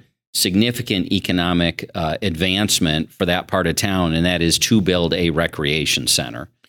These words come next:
Of the total hundred and ten million dollar price tag for the multi-generational rec center,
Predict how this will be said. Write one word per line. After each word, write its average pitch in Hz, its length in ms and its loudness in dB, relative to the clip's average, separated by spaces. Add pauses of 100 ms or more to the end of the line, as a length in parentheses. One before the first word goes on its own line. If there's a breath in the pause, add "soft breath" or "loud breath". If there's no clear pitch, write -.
(160)
Of 101 160 -2
the 101 120 0
total 117 460 2
hundred 120 320 4
and 110 140 4
ten 110 260 2
million 120 320 4
dollar 113 320 4
price 117 320 0
tag 107 240 -2
for - 160 0
the 110 160 4
multi-generational 107 880 2
rec 98 200 2
center, 85 380 2